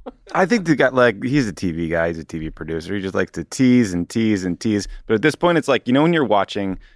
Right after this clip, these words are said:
a show that was written for network or for some sort of, like, a, a show with commercials, and you're watching on Netflix,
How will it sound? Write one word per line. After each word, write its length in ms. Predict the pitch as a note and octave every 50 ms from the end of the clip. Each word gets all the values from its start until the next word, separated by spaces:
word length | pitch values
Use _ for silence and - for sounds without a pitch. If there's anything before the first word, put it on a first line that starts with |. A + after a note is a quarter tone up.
| - -
a 60 | G2+
show 400 | - - - - G#2 G2 F#2+ G2
that 180 | F#2 F#2+ F#2+ F2+
was 160 | F2 D#2+ D#2+
written 460 | E2 E2+ E2+ D#2+ D#2+ F2 F2 F2 E2+
for 320 | - _ - E2 D#2+ D#2 D#2
network 540 | D#2+ E2 E2+ - F2 F2+ E2+ E2+ F2 E2 _ -
or 200 | - E2+ E2 D2+
for 160 | - - E2+
some 180 | - - F2
sort 160 | E2+ - F2 E2+
of, 80 | D#2
like, 260 | E2 E2+ D2+ D2 -
a, 280 | - G2 - - - -
a 40 | F#2+ -
show 200 | - - A#2+ G2+
with 80 | F#2 F2+
commercials, 640 | - A2+ F#2+ E2+ E2 - - G2 G2 G2+ F#2+ - - _ _ - _ _ _ _ -
and 300 | A2+ G#2+ G2+ G2 F#2+ F#2+
you're 80 | F#2 F#2
watching 260 | F#2 F2+ F2+ - G2+
on 120 | F2 D#2+ D#2+
Netflix, 580 | E2 E2 - - G#2+ G#2 - - - - -